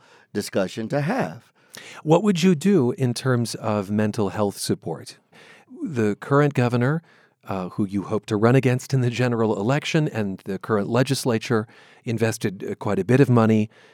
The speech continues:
Speaker 2: in behavioral health this past session. What would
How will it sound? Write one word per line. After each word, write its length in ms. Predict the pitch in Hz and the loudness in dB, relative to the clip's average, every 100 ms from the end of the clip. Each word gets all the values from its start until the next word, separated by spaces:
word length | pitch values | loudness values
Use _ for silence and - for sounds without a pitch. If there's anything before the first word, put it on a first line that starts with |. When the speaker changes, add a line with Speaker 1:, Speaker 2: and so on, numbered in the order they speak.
| _ | _
Speaker 2:
in 140 | 110 | -6
behavioral 600 | 104 90 110 92 87 85 | -6 -4 -4 -4 -8 -8
health 300 | - 123 127 - | -2 0 0 -2
this 160 | 104 | -4
past 340 | - 101 92 - | -2 -4 -4 -6
session. 460 | - 95 - 95 | -4 -4 -4 0
What 160 | 101 123 | 0 0
would 240 | 117 107 | -2 -4